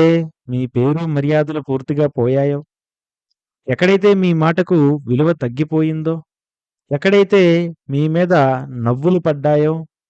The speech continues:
ఇప్పుడు అదే చోట రాత్రి తొమ్మిది గంటల లోపే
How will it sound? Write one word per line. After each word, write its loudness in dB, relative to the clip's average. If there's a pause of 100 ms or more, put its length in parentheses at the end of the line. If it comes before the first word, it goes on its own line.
(320)
ఇప్పుడు -6
అదే 4 (140)
చోట 2 (420)
రాత్రి -4
తొమ్మిది -2
గంటల -2
లోపే 0